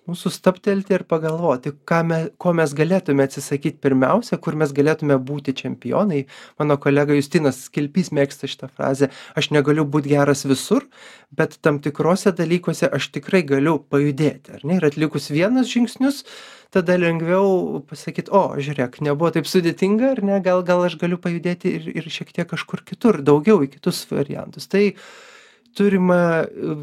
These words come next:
minty tikrai stabtelti ir, manau,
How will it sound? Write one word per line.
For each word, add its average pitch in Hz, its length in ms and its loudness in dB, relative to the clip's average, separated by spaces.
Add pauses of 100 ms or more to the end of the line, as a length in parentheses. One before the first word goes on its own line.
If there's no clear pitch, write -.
minty 160 560 -2
tikrai 170 300 -4
stabtelti 143 760 -2 (140)
ir, 151 380 2 (440)
manau, 160 460 -2